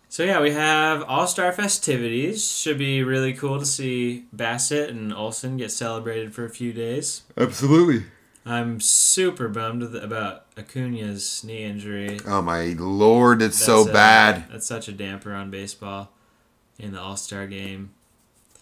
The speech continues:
Speaker 1: Um, anywho, A's games coming up are against the Indians Friday, Saturday, Sunday at home.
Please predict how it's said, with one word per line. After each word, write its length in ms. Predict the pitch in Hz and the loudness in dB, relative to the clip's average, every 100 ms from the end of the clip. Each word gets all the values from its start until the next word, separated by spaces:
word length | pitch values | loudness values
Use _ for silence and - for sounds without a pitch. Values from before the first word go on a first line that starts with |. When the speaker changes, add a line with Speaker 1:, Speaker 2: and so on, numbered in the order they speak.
| _ _ _ _ | _ _ _ _
Speaker 1:
Um, 480 | 110 110 110 104 98 135 | -12 -8 -6 -8 -10 -8
anywho, 680 | 135 127 117 113 107 107 135 | -4 -4 -4 -4 -4 -6 -4
A's 320 | 165 165 139 | -2 -2 -4
games 840 | 147 147 147 143 147 139 - - - | -4 -2 -2 -4 -4 -4 -4 -6 -4
coming 300 | 147 143 143 | -4 -2 -2
up 300 | 143 139 - | -4 -6 -10
are 500 | 127 123 123 123 120 123 | -2 0 0 0 -2 -4
against 320 | 123 135 - | -6 -4 -6
the 100 | - | -6
Indians 840 | 156 180 147 107 92 - - - _ _ | -4 -2 -2 -4 -4 -4 -4 -8 _ _
Friday, 280 | 127 127 | -4 -2
Saturday, 380 | 127 135 127 117 | -2 -4 -4 -4
Sunday 440 | 104 151 165 165 147 | -4 -6 -6 -4 -4
at 140 | 107 | -4
home. 320 | 143 175 175 | -4 -6 -8